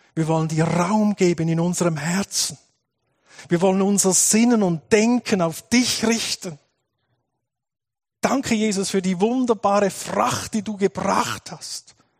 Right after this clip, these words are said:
Wie es hier steht im Text, herzliches Erbarmen, Vergebung der Sünden, Licht sogar im Todesschatten, Licht in der Finsternis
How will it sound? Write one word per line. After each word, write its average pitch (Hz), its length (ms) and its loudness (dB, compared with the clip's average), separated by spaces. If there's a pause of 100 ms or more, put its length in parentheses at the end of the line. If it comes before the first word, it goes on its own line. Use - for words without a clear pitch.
(1040)
Wie 196 80 4
es 180 80 2
hier 214 160 4
steht 220 380 2
im 202 140 -2
Text, - 420 0
herzliches 202 640 2
Erbarmen, 175 680 -2 (920)
Vergebung 220 600 2
der 196 160 4
Sünden, 220 560 -2 (1040)
Licht 262 520 2
sogar 208 380 2
im 214 160 0
Todesschatten, 214 1040 0 (1800)
Licht 220 320 0
in 214 100 0
der 190 120 0
Finsternis 185 960 -6